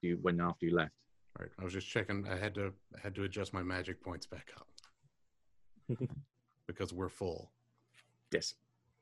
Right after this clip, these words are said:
Speaker 1: Mm-hmm.
Speaker 2: Now I'm just gonna, I'm, I've still got eye contact with Magnus,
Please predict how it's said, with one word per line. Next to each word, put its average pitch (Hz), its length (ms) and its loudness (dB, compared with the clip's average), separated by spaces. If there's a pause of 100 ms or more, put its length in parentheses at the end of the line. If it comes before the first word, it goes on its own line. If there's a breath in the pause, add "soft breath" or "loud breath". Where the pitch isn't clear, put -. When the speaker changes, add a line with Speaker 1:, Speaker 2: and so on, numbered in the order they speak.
(160)
Speaker 1:
Mm-hmm. 127 160 0 (1040)
Speaker 2:
Now 92 120 0
I'm 95 100 2
just 98 140 -4
gonna, 110 280 2 (200)
I'm, 107 160 -2 (180)
I've 110 200 0
still 160 240 6
got 147 140 10
eye 139 120 8
contact 120 580 2
with 98 120 2
Magnus, 101 560 0